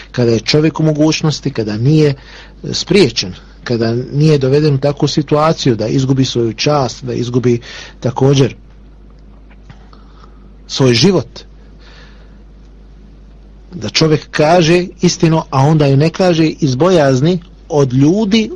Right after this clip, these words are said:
i straha koji nije, koji nije opravdan. Takav strah, takav strah je neopravdan. I treća vrsta straha jeste onaj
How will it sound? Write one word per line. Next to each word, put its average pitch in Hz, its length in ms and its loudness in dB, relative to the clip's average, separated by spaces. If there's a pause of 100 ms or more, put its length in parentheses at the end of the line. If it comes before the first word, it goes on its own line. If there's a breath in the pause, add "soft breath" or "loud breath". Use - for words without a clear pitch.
i - 40 -8
straha 185 540 0 (320 loud breath)
koji 135 200 2
nije, 151 380 2
koji 123 200 0
nije 139 240 2 (160)
opravdan. 98 520 -10 (1300 loud breath)
Takav 160 440 0
strah, 139 500 0 (220)
takav 131 280 -2
strah 120 420 -4
je 120 220 -4 (260)
neopravdan. 107 680 -4 (880 loud breath)
I 190 140 2
treća 214 340 2
vrsta 135 300 -2
straha 156 440 0
jeste 156 480 0 (720 loud breath)
onaj 139 440 2